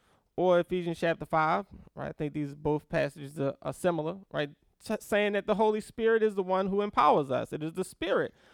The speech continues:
who empowers us in our inner man, okay? Um, chapter five, we all know this passage about being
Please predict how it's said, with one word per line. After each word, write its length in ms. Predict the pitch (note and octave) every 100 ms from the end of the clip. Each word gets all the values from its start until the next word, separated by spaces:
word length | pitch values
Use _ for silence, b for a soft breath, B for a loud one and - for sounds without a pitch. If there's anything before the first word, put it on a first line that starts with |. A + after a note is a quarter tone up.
| b b
who 280 | F3+ F3 -
empowers 480 | D#3+ - D#3+ D#3+ D#3
us 160 | D#3+
in 140 | - D#3+
our 140 | E3+
inner 200 | - A#3
man, 380 | F3 C3+ A#2 A#2 _ _ _ -
okay? 280 | C3 D#3+ E3 _ b b b b
Um, 520 | D#3 D#3+ D3+ D3 D3 _ _ _ _ _ _ _ _ _ - _ _ _ _ _ _
chapter 300 | - G#3 G#3+
five, 400 | - A#3 G3+ A#3 - - - _ _ _ _ _
we 180 | - E3+
all 200 | G#3 G#3
know 240 | G3 G3 F#3+
this 200 | G3 -
passage 480 | G3+ F3 F#3 G3+
about 260 | F#3 F3 E3
being 220 | F3 D#3+